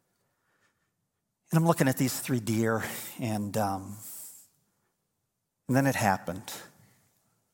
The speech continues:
All of a sudden, I see a few more deer at the edge of the field, and they start to come out from along the edges. And, um, and then the best way I can describe what happened next, it looked like a marching band was taking a field.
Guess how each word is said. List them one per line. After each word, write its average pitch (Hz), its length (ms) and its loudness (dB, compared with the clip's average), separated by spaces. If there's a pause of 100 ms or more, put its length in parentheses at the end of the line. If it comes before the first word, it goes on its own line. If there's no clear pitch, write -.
(400)
All 127 100 6
of 127 60 6
a 131 40 2
sudden, 120 240 2
I 117 60 4
see 123 280 0
a 110 60 4
few - 340 -4
more 120 240 2
deer 104 240 2
at 101 140 -2
the 110 240 -2
edge 110 260 2
of 101 200 -4
the 107 60 -4
field, 107 520 -2
and 104 120 -2
they 104 140 4
start - 400 -2
to 107 260 0 (920)
come 117 180 -2
out 107 160 4
from 113 200 0
along 107 400 2
the 98 180 0
edges. 101 840 -2
And, 101 380 -6
um, 92 460 -4 (1500)
and 110 140 0
then 123 180 2
the 101 80 2
best 120 300 4
way 120 100 6
I 110 40 4
can 113 120 -2
describe 104 380 2
what 98 100 0
happened 98 400 -2
next, 110 340 0
it 104 120 -2
looked 120 180 -2
like 107 220 2
a 85 40 -2
marching 92 520 -4
band 85 240 -4
was 92 180 -6
taking 90 320 -4
a 85 40 -6
field. - 500 -8